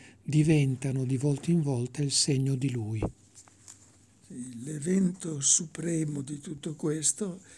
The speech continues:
Speaker 2: è questa altezza di Dio che per il miracolo d'amore che lui vuole donare a tutta la creazione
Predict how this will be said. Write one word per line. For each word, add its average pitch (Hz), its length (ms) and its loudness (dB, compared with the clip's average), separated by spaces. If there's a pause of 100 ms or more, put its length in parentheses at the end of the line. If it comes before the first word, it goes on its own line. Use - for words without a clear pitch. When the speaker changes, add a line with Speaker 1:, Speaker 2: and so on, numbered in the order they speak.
(400)
Speaker 2:
è 165 280 0
questa 151 680 -4 (300)
altezza 165 760 6
di 160 220 0
Dio 180 540 2 (1040)
che 170 480 4 (640)
per 165 200 2
il 160 200 2
miracolo 175 680 4
d'amore 160 800 0 (520)
che 160 300 0
lui 175 400 2
vuole 160 400 0
donare 175 580 0
a 151 60 -6
tutta 160 400 -8
la 156 120 -8
creazione 175 1000 0